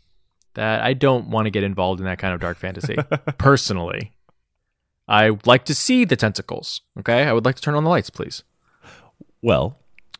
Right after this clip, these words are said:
Speaker 2: you can get player options, monsters, magic items, and more for as low as one dollar a month, Ishan.
Speaker 1: But for just three dollars a month, you can get awesome Warlock Lairs, short adventures by some of the industry's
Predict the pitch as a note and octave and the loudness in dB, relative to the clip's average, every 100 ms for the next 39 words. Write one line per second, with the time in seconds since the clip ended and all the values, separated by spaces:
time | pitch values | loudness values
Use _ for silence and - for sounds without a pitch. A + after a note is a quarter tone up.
0 | - F#2+ F#2+ G2+ F2+ - G2+ G2+ G#2+ - | -2 0 0 2 0 2 2 4 2 -2
1 | C3+ C3+ G2+ G2 - A2 A2 G#2 A2 A2 | -6 -2 -2 -2 -2 -4 0 -2 0 -2
2 | A2+ A2+ G#2 B2+ C3 G2 C3 F#2 C#2+ F#2 | -2 -4 -2 -2 -2 0 0 0 -2 -2
3 | F#2 F2+ G2+ A#2+ G#2+ F2 G#2+ G#2+ G#2 A2+ | -2 0 0 2 0 0 -2 0 0 0
4 | A2 C3 B2+ C3+ B2 - - _ _ _ | 0 -2 -2 -6 -8 -10 -14 _ _ _
5 | - C#3 F3+ - - A#2 C#3 B2+ - A#2 | 4 6 6 2 -4 0 0 -2 -4 -2
6 | A3 C3+ F#2+ F2+ F#2 E2+ F2 C#3 C#3 A#2+ | 2 4 4 2 -4 -6 -6 -4 2 6
7 | B2+ C3+ A#2 A2+ A2+ G#2+ G2+ F#2 F2 F2 | 4 4 0 2 2 2 0 2 2 -2
8 | - - C3+ B2+ G2+ G2+ G2 F#2 F#2+ F2 | -10 -2 0 2 2 0 -2 -4 -6 -6
9 | G#2 F#2 G2 A2 G2+ - G2+ F#2+ F2 | -4 -4 -2 -4 -4 -6 -4 -2 -4